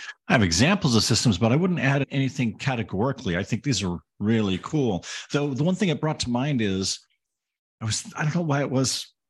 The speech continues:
what you said about safety, but I thought about, yeah, people who are concerned with safety and having emergency protocols and safety protocols. I imagine that sign that says X number of days. It's been five days since our last accident.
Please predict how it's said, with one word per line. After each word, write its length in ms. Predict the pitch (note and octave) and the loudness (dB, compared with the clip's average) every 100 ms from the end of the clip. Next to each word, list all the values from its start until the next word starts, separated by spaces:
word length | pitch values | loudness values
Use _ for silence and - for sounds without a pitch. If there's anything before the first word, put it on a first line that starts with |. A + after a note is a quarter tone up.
| _ | _
what 160 | - - | -4 -2
you 60 | B2+ | -2
said 160 | D3 | 0
about 180 | A#2+ A2+ | 0 -2
safety, 500 | - D3 D#3 - A#2 | -2 -2 -2 0 0
but 340 | F#2+ G2+ - | 0 -4 -4
I 60 | D#3 | -6
thought 300 | - C#3 C3+ | -2 0 0
about, 260 | A#2+ A2 A#2+ | 0 0 0
yeah, 200 | D#3 B2 | -2 -2
people 340 | C3+ - C#3 | -2 -2 0
who 100 | A2+ | 2
are 80 | A2+ | 0
concerned 460 | A2+ G2 B2+ A#2+ | -2 -2 0 0
with 100 | A2+ | 0
safety 560 | - C3 A#2+ - A#2+ G#2+ | 0 -2 -2 -2 -2 -2
and 100 | G#2 | -4
having 200 | A2 A2 | -4 -2
emergency 460 | G#2 A#2+ B2 B2+ A#2+ - _ _ - | 0 0 -2 -2 -4 -8 _ _ -2
protocols 540 | A2+ A2 A2 G#2 G#2 | -2 0 0 0 0
and 140 | G2+ | 0
safety 280 | F2 B2 B2+ | 0 -2 -4
protocols. 600 | - A#2 F#2+ F#2+ F#2+ F#2+ - - - C3 | -4 -4 -4 -4 -4 -4 -8 -14 -6 0
I 60 | |
imagine 320 | B2 C#3+ C3+ | 2 2 2
that 140 | B2+ A2+ | 0 0
sign 240 | C3+ B2+ | 0 2
that 120 | A#2+ | 0
says 300 | - A#2 G#2+ - | 0 -2 -2 -4
X 280 | D3 - - | -6 -4 -4
number 260 | C3+ B2+ | -2 0
of 140 | A2+ F#2 | 0 0
days. 500 | A#2+ A#2 B2+ A#2+ - | 0 0 0 -2 -2
It's 160 | A2 - | -4 -2
been 380 | B2 A2 A2 - - | 0 2 0 -4 -8
five 340 | - A3+ C4 | -4 -2 0
days 220 | E3+ F#3+ - | 2 2 2
since 200 | F3 D#3 | 0 0
our 80 | B2+ | 0
last 280 | C3+ C3 | 0 -2
accident. 520 | D#3+ F#3+ - A#2+ G2 | -2 -4 -4 -4 -6